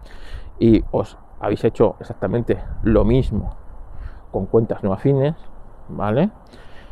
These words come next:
Pues, pues, pues ya está, no pasaba nada. Era lo que, ¿sabes? El pensamiento único que estamos tratando de acostumbrar.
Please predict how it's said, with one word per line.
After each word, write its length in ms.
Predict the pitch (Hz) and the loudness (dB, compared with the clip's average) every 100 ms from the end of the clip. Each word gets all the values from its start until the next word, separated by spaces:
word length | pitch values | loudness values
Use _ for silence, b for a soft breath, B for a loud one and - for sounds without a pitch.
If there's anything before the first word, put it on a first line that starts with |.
| b | b
Pues, 340 | - 135 165 - - - | 6 8 6 0 -16 -6
pues, 280 | - 104 - | -4 -4 -4
pues 140 | - 110 | 0 4
ya 80 | |
está, 200 | 117 - | 4 4
no 120 | 110 110 | 2 2
pasaba 240 | 113 98 | 2 2
nada. 300 | 95 110 104 | 4 4 2
Era 160 | - 107 | 2 4
lo 180 | 110 117 | 6 4
que, 360 | 113 107 101 - - - | 4 4 2 -6 -18 -12
¿sabes? 320 | - 98 131 | -4 -2 -2
El 100 | 117 | -6
pensamiento 520 | 107 107 113 143 165 - | 0 2 4 4 2 2
único 380 | 101 95 - - - b b b b | -2 -2 -8 -14 -16 b b b b
que 60 | - | -4
estamos 240 | - 92 | 0 0
tratando 340 | - - 104 90 | -2 -2 -2 -2
de 60 | |
acostumbrar. 480 | - - 82 - - | -6 -8 -6 -6 -8